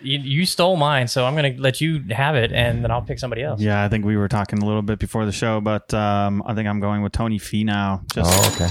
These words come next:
Speaker 3: I would love to see that.
Speaker 2: Yeah, just because I, I feel like I have to root for the guy. I mean, he's such a great
Speaker 3: Every week.
Speaker 2: guy, and he's there every week. It's
Speaker 1: <laughs> Every
Speaker 2: like, "Dude,
Speaker 1: week.
Speaker 2: come on, just, you know, get it done." But
Speaker 3: I literally bet on him all the time.
Speaker 2: Yeah.
Speaker 1: Yeah, there's gonna be a time when we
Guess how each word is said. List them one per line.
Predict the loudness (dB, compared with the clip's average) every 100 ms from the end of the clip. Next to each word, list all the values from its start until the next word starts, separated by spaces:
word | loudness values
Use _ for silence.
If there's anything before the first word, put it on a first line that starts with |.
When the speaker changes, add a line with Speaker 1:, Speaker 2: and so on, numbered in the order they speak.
| -2
Speaker 3:
I | -2
would | 0
love | 2 0
to | 0
see | -2 0
that. | -2 -2
Speaker 2:
Yeah, | -2 0 0
just | 0 -2 -2
because | -2 0
I, | -2 -2
I | -4
feel | -2 -2
like | 0
I | -2
have | -2
to | -4
root | -4 -4 -2
for | -2
the | -2
guy. | 0 0 0
I |
mean, | 0 -2
he's | -2 -2
such | -4 -4 0
a |
great | 2
Speaker 3:
Every | 4 4
week. | 6 4
Speaker 2:
guy, | 4 4
and | 2 2
he's | 0 0
there | 0 2 2 2
every | 2 0
week. | 2 0 2
It's |
Speaker 1:
<laughs> | 2
Every | 2
Speaker 2:
like, | 2
"Dude, | 2 2
Speaker 1:
week. | 4
Speaker 2:
come | 4 4
on, | 4 2
just, | 2 -2 -4
you | -4
know, | -4
get | -2 -2
it | -2
done." | -2 0 0 -2
But | 0 -2 -2 -4
Speaker 3:
I | 0 2
literally | 4 4 2
bet | 2 2
on | 4 2
him | 0 0
all | 0 0
the | -2
time. | -4 -4 -4
Speaker 2:
Yeah. | -4 -2 -4 0
Speaker 1:
Yeah, | 0 0
there's | 0 0 0
gonna | 0
be | 0 0 0
a |
time | 0 0 0 0
when | -2
we | -4 -6